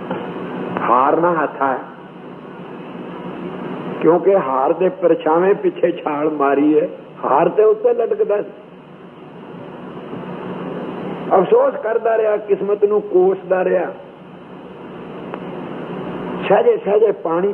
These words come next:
ਫਿਰ ਟਿਕ ਗਿਆ, ਗੰਦਮੰਦ ਥੱਲੇ ਬਹਿ ਗਿਆ, ਪਾਣੀ ਨਿੱਤਰ ਗਿਆ। ਉਹਨੇ ਧਿਆਨ ਮਾਰਿਆ ਤੇ ਹਾਰ ਫਿਰ ਵਿੱਚ ਨਜ਼ਰ ਆ ਗਿਆ।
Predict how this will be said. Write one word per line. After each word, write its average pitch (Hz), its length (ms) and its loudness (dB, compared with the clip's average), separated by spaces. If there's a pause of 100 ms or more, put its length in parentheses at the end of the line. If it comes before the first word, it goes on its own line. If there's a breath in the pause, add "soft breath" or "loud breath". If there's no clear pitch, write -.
ਫਿਰ - 220 2
ਟਿਕ - 260 0
ਗਿਆ, 170 300 4
ਗੰਦਮੰਦ 165 600 2 (120)
ਥੱਲੇ 156 260 6
ਬਹਿ 175 300 4
ਗਿਆ, 175 200 4
ਪਾਣੀ 160 420 0
ਨਿੱਤਰ 160 440 4
ਗਿਆ। 160 340 2 (1700)
ਉਹਨੇ 254 240 6
ਧਿਆਨ 202 360 2
ਮਾਰਿਆ 180 340 4
ਤੇ 160 160 2
ਹਾਰ 127 320 0
ਫਿਰ 131 300 0
ਵਿੱਚ 156 180 4
ਨਜ਼ਰ 175 340 2
ਆ 185 160 4
ਗਿਆ। 196 160 0